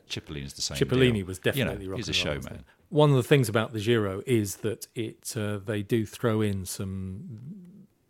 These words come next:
Speaker 2: eccentric stages just to keep the, uh, crowds amused and just to keep the publicity going, don't they?
Speaker 1: Some absolutely insane stuff. I mean, th-, we've got,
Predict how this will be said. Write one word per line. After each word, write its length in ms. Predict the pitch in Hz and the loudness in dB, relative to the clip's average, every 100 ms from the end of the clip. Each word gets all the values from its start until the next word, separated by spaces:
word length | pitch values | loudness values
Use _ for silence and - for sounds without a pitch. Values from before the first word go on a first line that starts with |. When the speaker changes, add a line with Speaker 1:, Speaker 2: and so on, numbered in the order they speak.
| _ | _
Speaker 2:
eccentric 680 | 120 - - 117 110 - 98 | -10 -4 0 0 0 -6 -10
stages 720 | - - 98 87 95 98 - - | -10 -8 -8 -10 -16 -16 -20 -14
just 220 | - - | -12 -12
to 60 | - | -12
keep 300 | - 95 - | -12 -12 -12
the, 240 | 92 92 | -14 -14
uh, 40 | 90 95 _ | -16 -18 _
crowds 320 | - 98 90 | -8 -8 -8
amused 380 | 92 92 85 - | -12 -12 -14 -14
and 80 | 90 | -14
just 180 | 95 - | -14 -14
to 60 | |
keep 160 | - 107 | -14 -12
the 60 | |
publicity 460 | - 95 92 - - | -12 -12 -12 -14 -16
going, 280 | - 95 104 | -16 -16 -16
don't 160 | 107 | -16
they? 80 | 104 - - | -18 -20 -12
Speaker 1:
Some 240 | - 101 | -6 -4
absolutely 520 | 95 - - 82 78 | -4 -4 -6 -6 -4
insane 440 | 78 73 - 82 76 | -4 -4 -4 -4 -4
stuff. 420 | - 67 60 - | -6 -8 -8 -8
I 40 | |
mean, 260 | 76 78 73 | -6 -6 -8
th-, 260 | - 76 - | -10 -14 -8
we've 240 | 80 73 | -8 -6
got, 280 | - 78 | -4 -4